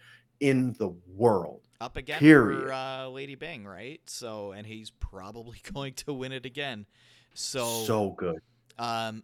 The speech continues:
Speaker 2: I think the Rangers will sneak out. Um, I'll say two wins. I think this will go to, uh, Canes will take it in game six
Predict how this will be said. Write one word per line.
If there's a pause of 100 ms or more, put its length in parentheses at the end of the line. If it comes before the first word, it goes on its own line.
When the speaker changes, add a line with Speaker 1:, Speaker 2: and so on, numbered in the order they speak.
Speaker 2:
I
think
the
Rangers
will
sneak
out. (880)
Um, (1040)
I'll
say
two
wins.
I
think
this
will
go
to, (100)
uh, (600)
Canes
will
take
it
in
game
six